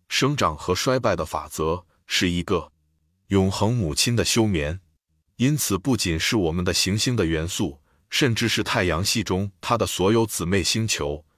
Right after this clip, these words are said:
它们的组合上有很大的差异，就像来自我们的太阳范围之外的宇宙的元素。因此，它们不能作为与其他世界同类比较的标准。在永恒之母的怀抱中，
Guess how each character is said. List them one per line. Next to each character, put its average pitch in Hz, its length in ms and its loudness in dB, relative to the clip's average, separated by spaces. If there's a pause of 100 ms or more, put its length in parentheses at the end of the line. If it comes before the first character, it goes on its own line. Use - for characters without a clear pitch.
(140)
它 - 140 0
们 110 140 2
的 104 80 2
组 85 200 -4
合 87 220 0
上 85 240 0
有 95 180 2
很 85 280 -4
大 107 160 2
的 85 80 -6
差 98 260 0
异， 101 260 -4 (280)
就 113 160 2
像 92 200 2
来 85 160 2
自 120 140 -2
我 78 180 0
们 85 140 -2
的 87 80 0
太 98 240 0
阳 87 220 0
范 98 240 0
围 87 160 2
之 - 180 -2
外 120 180 2
的 82 120 -2
宇 80 200 -6
宙 107 160 2
的 80 120 -2
元 73 200 -4
素。 - 360 -6 (560)
因 120 200 0
此， 71 380 -6 (320)
它 123 140 0
们 113 120 2
不 110 160 0
能 98 160 0
作 98 220 2
为 82 340 0
与 87 200 -2
其 - 200 -2
他 113 200 -2
世 113 200 -2
界 98 160 0
同 92 280 -4
类 117 120 4
比 73 200 -6
较 90 180 0
的 80 100 -4
标 104 240 2
准。 - 280 -8 (560)
在 120 180 4
永 101 240 4
恒 98 240 0
之 143 160 0
母 95 180 0
的 85 80 0
怀 82 220 0
抱 87 220 2
中， 98 260 0